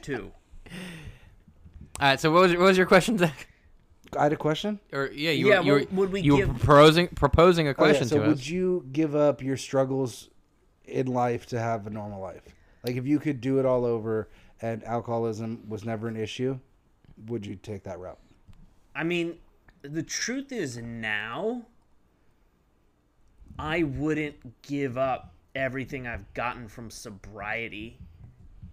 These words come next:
Speaker 1: to be normal. And that doesn't come without all the alcoholism. Like, honest to God, I don't know how I would make friends if I was a normie.
Speaker 3: All right.
Speaker 1: <laughs> Yeah.
Speaker 3: That's Anthony's answer.
Speaker 1: And, and, like,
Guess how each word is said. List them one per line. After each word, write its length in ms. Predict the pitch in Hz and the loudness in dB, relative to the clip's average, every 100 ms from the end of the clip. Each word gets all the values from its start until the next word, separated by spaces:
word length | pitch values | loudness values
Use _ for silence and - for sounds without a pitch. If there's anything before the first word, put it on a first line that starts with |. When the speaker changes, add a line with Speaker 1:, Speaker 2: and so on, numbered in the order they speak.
| - | -14
Speaker 1:
to 100 | 117 | -12
be 180 | 104 110 | -10 -12
normal. 600 | 98 101 139 110 117 - - - - - - - - - | -14 -12 -10 -10 -12 -16 -20 -20 -20 -20 -20 -20 -20 -14
And 120 | 123 | -10
that 140 | 131 131 | -8 -8
doesn't 300 | 120 110 101 | -10 -10 -14
come 260 | 127 127 | -12 -10
without 300 | 120 120 120 | -10 -6 -6
all 120 | 113 | -6
the 120 | 107 104 | -8 -8
alcoholism. 840 | 113 117 110 101 104 101 117 123 | -8 -10 -14 -12 -14 -14 -14 -12
Like, 320 | 107 104 - - - - _ _ _ _ _ _ - | -12 -12 -18 -20 -20 -20 _ _ _ _ _ _ -8
honest 380 | 143 160 147 - | -6 -6 -8 -10
to 60 | |
God, 520 | 135 127 123 147 180 156 - | -6 -2 0 0 -2 -6 -4
I 120 | 147 | -2
don't 160 | 147 139 | -2 -4
know 120 | 123 | -6
how 220 | 127 120 | -4 -4
I 40 | 113 | -4
would 120 | 104 | -8
make 200 | 107 101 | -12 -14
friends 540 | - 92 82 - - _ _ - - - _ _ | -14 -14 -16 -20 -20 _ _ -20 -20 -20 _ _
if 120 | 123 127 | -12 -8
I 120 | 117 | -8
was 160 | 101 | -10
a 40 | 104 | -16
normie. 340 | 92 73 - _ - - - - - - - 196 - | -18 -20 -20 _ -20 -20 -10 -10 -10 -20 -18 -12 -4
Speaker 3:
All 60 | |
right. 260 | 131 135 175 - 415 | -2 0 -4 -8 -8
Speaker 1:
<laughs> 200 | - - | -8 -6
Yeah. 220 | 135 127 104 - - | -4 -4 -6 -18 -10
Speaker 3:
That's 200 | 139 120 | -8 -6
Anthony's 400 | 127 117 127 117 | -6 -6 -6 -6
answer. 260 | 123 123 | -8 -4
Speaker 1:
And, 340 | 143 143 131 123 | -4 -4 -8 -12
and, 260 | 147 135 127 | -10 -10 -6
like, 380 | 131 127 120 | -4 -4 -6